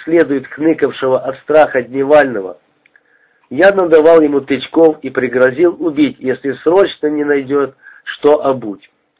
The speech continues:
Он плакал, клялся, божился – убежал трусцой и вскоре вернулся, шумно торжествующий. Принёс пару стёганых бахил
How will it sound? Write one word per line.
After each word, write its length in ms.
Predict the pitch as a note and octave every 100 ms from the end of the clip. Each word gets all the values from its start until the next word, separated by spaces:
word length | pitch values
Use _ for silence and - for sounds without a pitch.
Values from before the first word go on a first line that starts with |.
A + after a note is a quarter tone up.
| _ _ -
Он 300 | F#3+ G3 G3
плакал, 520 | C#3+ D3 D3 - A2
клялся, 540 | - C3+ D#3+ C3+ - G#2+
божился – 680 | C3 C3+ D#3+ B2+ - F#2+ _ - - -
убежал 480 | - C3 D#3 F3 F#3
трусцой 580 | D#3 C#3 - - F#3 F3+
и 160 | - B2+
вскоре 360 | - F#3+ F3
вернулся, 680 | D3 C3 E3+ F3 - D3 - _ _
шумно 460 | - - G3+ G3 F3+
торжествующий. 1120 | F3 D3+ D#3+ D#3+ - C#3 B2 G#2 - G2+ G2+ _ _ _ _
Принёс 420 | C3+ D3 F3 G#3 - -
пару 240 | E3 D3+
стёганых 640 | D3 - F3 C#3+ C3+ B2+ A2
бахил 520 | A#2+ B2 E3+ D#3+